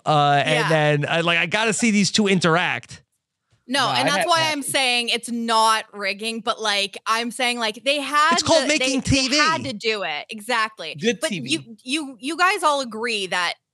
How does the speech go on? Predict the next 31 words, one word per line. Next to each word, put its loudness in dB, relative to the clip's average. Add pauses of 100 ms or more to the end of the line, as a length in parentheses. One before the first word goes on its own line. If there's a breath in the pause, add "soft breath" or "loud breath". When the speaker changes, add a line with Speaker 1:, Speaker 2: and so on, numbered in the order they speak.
(420)
Speaker 2:
i-, -16 (300)
if -4
it, -8 (200)
even -2
if -2
it -2
weren't -2
for -4
the -4
fact -4
that -6
they -2
started -6
their -4
journey -10
together, -6
quite -2
literally, -6
uh, 2
you -8
know, -6 (200 soft breath)
in -2
a 0
vehicle, -6 (340 loud breath)
that 0 (580)
Aaron 4
is 0
the 0
kind -2
of -4
guy 0